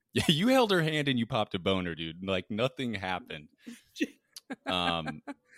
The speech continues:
Speaker 1: so high school, you know, there's temptations, but not really. So you can get away with not having sex.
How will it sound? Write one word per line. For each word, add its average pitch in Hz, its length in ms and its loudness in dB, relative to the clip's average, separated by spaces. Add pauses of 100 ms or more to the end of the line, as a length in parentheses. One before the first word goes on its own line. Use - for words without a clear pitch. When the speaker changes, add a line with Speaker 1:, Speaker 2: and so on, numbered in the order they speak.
(1040)
Speaker 1:
so 143 320 2
high 165 140 2
school, 151 480 -2
you 123 100 -4
know, 113 180 2
there's 107 240 -2
temptations, 120 920 -2
but 98 320 -6
not 92 220 -10
really. 90 420 -6
So - 140 -10
you 90 60 -12
can 92 120 -10
get 87 140 -8
away 82 240 -8
with 82 160 -10
not 87 160 -12
having 85 260 -10
sex. - 580 -10